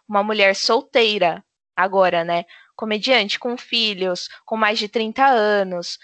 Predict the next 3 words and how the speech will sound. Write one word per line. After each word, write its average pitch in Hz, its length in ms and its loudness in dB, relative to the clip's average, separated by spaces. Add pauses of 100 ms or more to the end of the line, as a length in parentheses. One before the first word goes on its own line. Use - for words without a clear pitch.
(220)
que 220 140 -6
fala 233 420 2
sobre 202 1400 -8